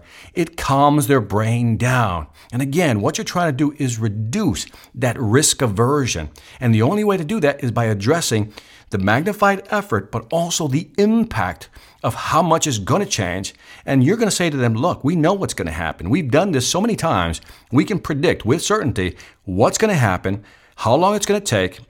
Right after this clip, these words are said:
and what the impact will be." And then if you really want to make their brain calm down, you offer some type of guarantee. My friends over at Rollins Orkin, the pest control company, they offer something called a triple guarantee. Basically, it goes like this, three parts.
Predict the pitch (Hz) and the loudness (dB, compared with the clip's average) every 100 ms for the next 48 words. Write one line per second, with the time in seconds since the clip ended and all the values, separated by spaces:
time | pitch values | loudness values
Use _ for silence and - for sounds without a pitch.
0 | - 120 104 107 120 135 101 92 95 85 | -4 0 0 0 -2 -2 -2 -2 -4 -2
1 | 98 98 120 95 62 - _ _ _ _ | -4 2 2 2 -4 -14 _ _ _ _
2 | _ - 95 147 131 101 92 131 240 139 | _ -4 2 4 2 0 2 4 4 2
3 | 98 92 87 92 90 90 73 90 107 101 | 2 -2 0 -2 -2 -4 -4 0 0 0
4 | 92 - 90 92 147 151 82 92 - - | -2 -2 -2 2 4 4 2 -4 -10 -20
5 | _ 131 165 - 151 180 180 - 127 123 | _ -4 -4 0 2 2 -2 -2 -2 -2
6 | - 98 117 98 90 95 95 98 95 110 | -4 -6 -4 -8 -4 -2 0 0 -4 -4
7 | 82 76 _ _ _ _ _ - 120 117 | -4 -8 _ _ _ _ _ -2 0 2
8 | 165 139 127 120 82 101 120 104 82 - | 2 4 2 2 2 4 4 4 -2 -6
9 | 123 127 123 82 80 - 107 - 123 - | -2 0 0 -6 -8 -12 -8 -2 0 0
10 | 104 - 90 - 87 85 95 98 - - | -4 -2 -4 -4 -4 -2 -2 -4 -14 -12
11 | - 117 127 127 120 123 123 113 107 113 | -2 2 2 2 0 0 0 0 -2 -2
12 | 92 - 85 85 85 92 175 110 73 - | -6 -6 -6 -4 -4 -4 -2 -2 -4 -12
13 | _ _ _ _ 104 156 - 127 113 107 | _ _ _ _ 0 2 2 -2 0 0
14 | 131 - 95 95 85 101 104 104 - 101 | -2 -4 -4 -4 -2 -4 -2 -4 -4 -4
15 | 101 156 95 - | -2 0 0 0